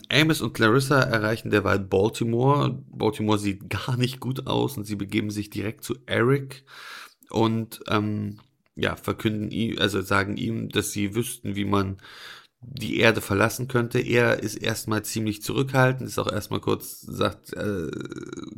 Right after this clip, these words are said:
also das Ding, dass er, dass, dass, dass Amos Baltimore-Verbot bekommen hat, ist gar nicht so ein großes Thema, das ist relativ schnell abgehandelt.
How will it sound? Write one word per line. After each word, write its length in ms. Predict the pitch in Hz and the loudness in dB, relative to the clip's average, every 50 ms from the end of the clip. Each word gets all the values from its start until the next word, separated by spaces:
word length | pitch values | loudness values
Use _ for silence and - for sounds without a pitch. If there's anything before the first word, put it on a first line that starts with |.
| - - - - - - - - - | -14 -14 -16 -20 -20 -20 -14 -6 0
also 260 | - 117 120 131 135 - - - - | 2 4 4 4 4 2 -6 -4 2
das 220 | - 127 131 131 - | 2 2 2 4 2
Ding, 180 | 139 147 160 | 2 2 2
dass 180 | 143 120 - - | 2 0 2 4
er, 120 | 110 107 | 2 2
dass, 320 | 101 - - 113 101 - - | 4 4 2 2 2 2 2
dass, 260 | - 110 104 - - | 2 2 2 2 -2
dass 300 | - 104 - - - - | -4 -4 -4 -4 -6 -2
Amos 380 | - 120 120 120 110 107 107 98 | 0 0 2 2 0 -2 0 2
Baltimore-Verbot 1120 | 104 107 135 139 135 131 117 117 131 135 131 120 110 104 - 107 113 120 - - - - - - - - | 4 4 4 4 4 2 2 4 4 4 6 4 4 4 2 2 2 0 -2 -4 -20 -20 -20 -20 -18 -16
bekommen 520 | - - - - - - 120 120 120 110 | -14 -12 -12 -6 0 2 2 2 2 2
hat, 180 | 113 117 - - | -2 -2 -2 -4
ist 220 | 120 - - - | -6 -6 -4 -4
gar 160 | 104 98 101 | -4 -2 -2
nicht 160 | 101 95 95 - | -4 -4 -6 -4
so 80 | - | -6
ein 80 | 95 - | -4 -4
großes 380 | - 101 131 135 135 135 131 | -2 0 0 2 0 0 -2
Thema, 340 | 131 131 127 120 120 120 117 | -2 -2 -2 -2 0 -2 -2
das 180 | 110 113 - - | -2 -4 -6 -8
ist 160 | 104 - - | -10 -6 -4
relativ 300 | 101 95 - - 104 - | -4 -4 -4 -6 -10 -8
schnell 160 | - 113 113 | -6 -4 -4
abgehandelt. 580 | 101 101 - - 104 107 110 107 110 117 113 | -4 -6 -6 -6 -4 -4 -2 -2 -2 -2 -4